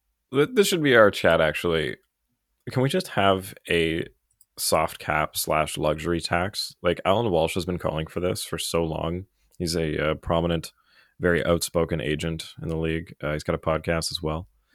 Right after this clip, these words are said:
Um, can we just have, like the N B A does, and just pay a tax if you go over the salary cap? Because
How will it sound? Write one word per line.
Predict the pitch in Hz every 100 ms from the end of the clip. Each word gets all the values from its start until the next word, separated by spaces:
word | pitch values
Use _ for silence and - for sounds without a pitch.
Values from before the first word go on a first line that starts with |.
| _ _ _ _ _
Um, | 85 85 82 82 82 78 69 - _ _ _ _ _ _ - - _ _ _ _ _ _ -
can | 120
we | 123 147
just | 185 -
have, | 117 104 107 107 - _ _ _ _ -
like | 92 92
the | 95
N | 92
B | 90 87
A | 85
does, | 92 101
and | 98
just | 87 -
pay | - 85
a | 85
tax | - 82 80 - 76
if | 78
you | 80
go | 82
over | 82
the | 78
salary | - 76 80 82
cap? | - 85 -
Because | 80 80 80 -